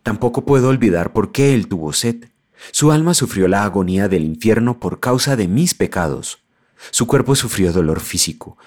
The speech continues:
incluyendo sed, también por causa de mi pecado. Incluso puedo decir que mi sed causó la sed de Él.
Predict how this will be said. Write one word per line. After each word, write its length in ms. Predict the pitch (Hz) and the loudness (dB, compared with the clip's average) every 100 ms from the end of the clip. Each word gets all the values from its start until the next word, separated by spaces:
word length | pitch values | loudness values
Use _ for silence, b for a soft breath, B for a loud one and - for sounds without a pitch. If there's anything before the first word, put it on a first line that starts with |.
| b | b
incluyendo 580 | 139 131 143 127 151 135 | -2 2 2 4 4 2
sed, 320 | - 73 65 _ B B | 0 -2 -8 _ B B
también 320 | 120 101 101 | 0 2 2
por 180 | 117 113 | 2 0
causa 340 | 113 107 107 120 | 0 0 0 0
de 140 | 92 | 0
mi 160 | 98 135 | 0 0
pecado. 560 | 113 - 139 101 - _ _ _ _ _ B | -2 0 -2 -2 -8 _ _ _ _ _ B
Incluso 400 | 165 143 160 170 | 0 2 2 2
puedo 280 | 160 160 160 | 2 4 4
decir 340 | 113 - 98 | 2 0 -2
que 100 | 98 | 0
mi 120 | 113 95 | -2 0
sed 180 | 90 - | -2 -2
causó 520 | 101 95 95 - 120 | -2 -2 0 2 2
la 160 | 117 | 2
sed 240 | - 120 123 | -2 -2 -2
de 320 | - 78 71 | -4 -6 -6
Él. 140 | 67 | -10